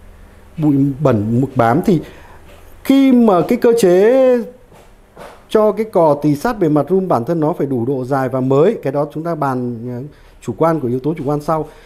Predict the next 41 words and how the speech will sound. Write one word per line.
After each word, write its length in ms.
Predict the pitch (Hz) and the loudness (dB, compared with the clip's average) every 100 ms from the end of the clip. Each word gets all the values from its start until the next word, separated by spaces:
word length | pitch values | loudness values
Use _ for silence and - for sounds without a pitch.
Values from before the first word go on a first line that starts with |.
| - | -6
Nhưng 180 | 220 262 | 0 0
thực 160 | 233 185 | 0 0
tế, 280 | 160 170 226 - - _ | 2 2 0 -8 -20 _
nếu 300 | 170 180 214 | -2 2 2
ảnh 180 | 269 180 | 2 0
hưởng 260 | 180 139 135 | 0 0 0
bởi 260 | 143 123 | -2 -2
phần 320 | 135 175 143 139 - _ | -4 -4 -4 -8 -12 _
cong 300 | - 220 220 | -6 -4 -2
vênh 320 | 208 226 220 185 | -2 -2 -2 -6
hoặc 200 | 160 - _ _ _ _ _ _ _ _ _ - | -8 -8 _ _ _ _ _ _ _ _ _ -4
để 240 | 185 165 | 0 2
giữ 180 | 147 254 | 2 -2
cho 120 | 254 | 0
anh 120 | 226 | 0
ta 340 | 214 208 196 165 - | 0 -2 -2 -6 -6
có 280 | 156 160 185 | -2 -2 0
cái 100 | 233 | 0
lực 240 | 226 196 - | -2 -4 -10
bập 120 | 160 147 | -10 -4
bênh 260 | 180 180 180 | -2 0 2
nhẹ 240 | 185 151 151 | 0 0 -4
tì 160 | 151 143 | -4 -2
vào 160 | 135 143 | 0 0
room 200 | 170 170 | -2 -2
này 100 | 127 - _ _ _ _ _ _ _ - | -6 -10 _ _ _ _ _ _ _ -2
và 220 | 151 160 | 0 0
an 280 | 151 - 202 | -2 -4 -2
toàn, 300 | 196 165 151 | 0 0 0
không 360 | 147 208 196 190 | -4 -6 -4 -4
làm 220 | 147 131 | -4 -6
xước 240 | - 240 | -8 -8
sát 160 | 233 220 | -4 -4
room 160 | 202 165 | -2 -2
thì 80 | |
nó 100 | 156 | -2
có 120 | 165 196 | -2 -4
cơ 180 | 196 | -2
chế 200 | 185 220 | 0 0
dịch 160 | 170 190 | -2 -4
chuyển 320 | 190 147 101 | 0 -2 -2